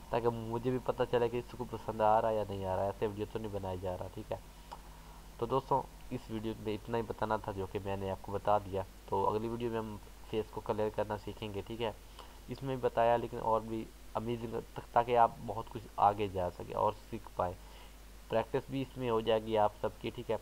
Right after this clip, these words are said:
तो म-, मज़ा भी आ जाएगा वीडियो, photo edit करने का।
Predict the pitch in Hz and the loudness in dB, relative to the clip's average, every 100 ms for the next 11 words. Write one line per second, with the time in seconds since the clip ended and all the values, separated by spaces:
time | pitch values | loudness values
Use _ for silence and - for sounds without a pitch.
0 | - - - - - - 98 95 98 - | -4 -20 -20 -20 -18 -6 -2 0 -2 -10
1 | - - 104 95 98 98 110 104 101 101 | -14 -14 -6 -2 0 0 2 2 0 -2
2 | 101 101 - 98 92 - 95 104 101 98 | -4 -6 -6 -6 -4 -2 -2 0 -4 -2
3 | 101 98 95 | -4 -4 -6